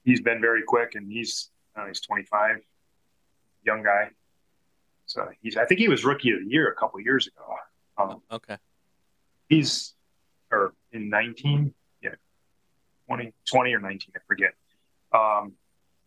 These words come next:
Speaker 1: so he'll end up getting some. He's quick. Uh, I, I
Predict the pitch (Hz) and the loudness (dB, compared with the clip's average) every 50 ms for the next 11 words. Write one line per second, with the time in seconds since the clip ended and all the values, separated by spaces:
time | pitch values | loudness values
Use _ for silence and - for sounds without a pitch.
0 | _ _ _ - 117 107 90 - _ _ _ _ _ _ - 143 143 139 123 117 | _ _ _ 0 0 0 0 -2 _ _ _ _ _ _ 2 2 4 4 2 0
1 | - - 113 101 101 95 - - - 101 95 85 95 - _ _ _ _ _ _ | 0 0 0 0 0 -2 -4 -2 -2 -2 -2 -4 -8 -16 _ _ _ _ _ _
2 | 113 101 - - - - 95 90 - _ _ _ _ _ _ _ _ _ _ _ | -8 -6 -6 -6 -2 -2 -2 -2 -2 _ _ _ _ _ _ _ _ _ _ _
3 | _ _ _ _ _ _ _ _ _ _ _ _ _ _ - 104 101 101 101 104 | _ _ _ _ _ _ _ _ _ _ _ _ _ _ 2 4 4 4 4 2
4 | 107 110 - _ _ _ _ _ _ _ _ - 123 123 120 - - 117 117 | 0 -2 -4 _ _ _ _ _ _ _ _ 2 2 2 2 2 0 0 0